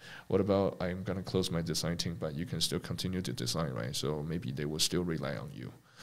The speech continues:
So you still need to look for some kind of possibility. So I say, when you desperate, <laughs> you start looking every possibility, different angle. And before people tell you,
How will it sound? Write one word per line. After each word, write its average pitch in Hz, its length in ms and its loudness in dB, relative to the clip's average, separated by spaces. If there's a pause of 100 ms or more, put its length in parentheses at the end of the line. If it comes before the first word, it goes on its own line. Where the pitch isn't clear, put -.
So 113 240 10
you 110 160 10
still 143 400 6
need 135 280 4
to 101 240 2
look 110 220 4
for 98 240 2
some 101 240 0
kind 101 180 0
of 87 120 0
possibility. 90 720 0 (680)
So 110 400 10
I 117 100 8
say, 156 400 8 (580)
when 120 240 12
you 135 260 12
desperate, 120 480 6 (420)
<laughs> - 200 -12
you 101 100 8
start 120 320 12
looking 117 340 12
every 110 220 6
possibility, 85 720 2 (340)
different 127 340 8
angle. 110 460 8
And 101 180 0
before 104 300 8
people 107 300 4
tell 104 280 4
you, 80 180 0